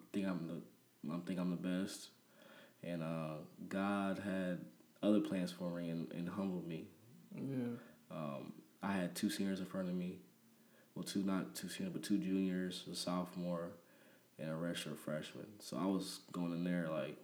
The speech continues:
Speaker 2: Damn.
Speaker 1: thinking I'm about to play, win the Heisman, all that. Like, I mean, I still have those goals, you
Speaker 2: Yeah.
Speaker 1: know, but, um,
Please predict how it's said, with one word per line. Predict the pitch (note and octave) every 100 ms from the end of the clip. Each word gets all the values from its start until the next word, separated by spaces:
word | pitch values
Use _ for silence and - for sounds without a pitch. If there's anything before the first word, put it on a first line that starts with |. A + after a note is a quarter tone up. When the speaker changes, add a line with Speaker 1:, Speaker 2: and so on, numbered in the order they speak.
| - -
Speaker 2:
Damn. | A#2+ F#2+
Speaker 1:
thinking | F2+
I'm | F2 F2
about | E2+
to | -
play, | G2 F#2 F2+ F2 F2 - - - - - - - - -
win | F#2
the | E2+
Heisman, | G2 G2 F#2 F#2 F#2 F2+ F2+ F2+ F2 F2 - - - -
all | F2 F2 D#2+
that. | D2+ D2+ D#2
Like, | D2+ D#2 - - - E2+
I |
mean, | F2 E2+
I | G#2
still | - G#2+
have | G#2 F2+
those | F#2
goals, | - G2+ G2 F2+ - - - -
you | C#3
Speaker 2:
Yeah. | F2+
Speaker 1:
know, | E2 D#2+
but, | E2 D2+ - - - - - - - -
um, | D#2 D2 D2+